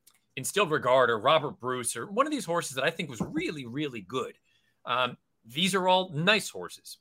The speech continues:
but I don't know that they're head and shoulders above everyone else. I,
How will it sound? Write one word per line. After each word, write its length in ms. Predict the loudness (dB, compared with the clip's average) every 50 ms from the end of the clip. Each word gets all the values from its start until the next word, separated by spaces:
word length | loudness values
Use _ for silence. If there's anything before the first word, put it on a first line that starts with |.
| _ -2
but 160 | 0 0 0 0
I 100 | 0 2
don't 120 | 2 2
know 140 | 2 2 0
that 120 | 0 0
they're 120 | -2 -2 0
head 140 | 0 -2 -4
and 100 | -4 -6
shoulders 320 | -6 -6 -8 -8 -10 -8
above 260 | -4 -2 0 0 0
everyone 320 | 0 -2 -2 -4 -6 -4 -4
else. 260 | -2 -4 -4 -4 -6 _ _ _ _ _ _ _ 4
I, 220 | 6 6 6 6